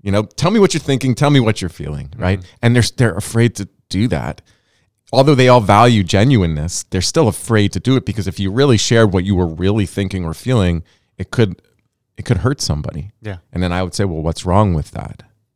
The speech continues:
Speaker 1: Well, what are you communicating? Are you afraid you couldn't repair?" So, like, if I, I can, I can say to Kelly,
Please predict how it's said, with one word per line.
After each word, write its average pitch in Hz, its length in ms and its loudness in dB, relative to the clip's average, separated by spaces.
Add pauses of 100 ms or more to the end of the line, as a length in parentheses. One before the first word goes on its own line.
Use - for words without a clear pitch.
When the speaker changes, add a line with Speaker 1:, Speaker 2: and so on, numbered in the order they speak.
(220)
Speaker 1:
Well, 85 160 -2
what 82 160 -2
are 82 40 -4
you 90 160 -2
communicating? 98 800 -6 (640)
Are 113 80 4
you 107 160 6
afraid 113 360 -2
you 110 60 -4
couldn't 104 320 -2
repair?" 85 580 -6 (540)
So, - 180 0
like, 104 220 2
if 107 100 -2
I, 107 120 -4 (100)
I 107 100 2
can, 101 300 -2
I 117 100 2
can 104 180 0
say 117 340 0
to 98 100 0
Kelly, 85 600 -2